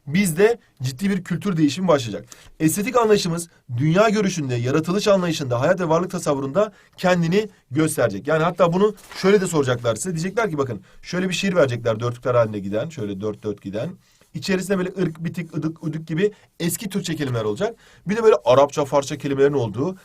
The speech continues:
beyitler halinde giden bir şiir yazacaklar. Bu iki şiiri karşılaştırmanızı isteyecekler. Diyeceksiniz ki hece, aruz, sade dil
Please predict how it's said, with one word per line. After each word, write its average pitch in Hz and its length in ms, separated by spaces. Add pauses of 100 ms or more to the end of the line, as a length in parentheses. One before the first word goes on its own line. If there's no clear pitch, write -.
(120)
beyitler 151 460
halinde 156 320
giden 131 360 (180)
bir 156 160
şiir 160 240
yazacaklar. 101 480 (260)
Bu 220 140
iki 247 120
şiiri 214 240
karşılaştırmanızı 196 720
isteyecekler. 139 380
Diyeceksiniz 202 440
ki 113 140 (380)
hece, 214 540 (300)
aruz, 135 400 (220)
sade 190 480
dil 208 180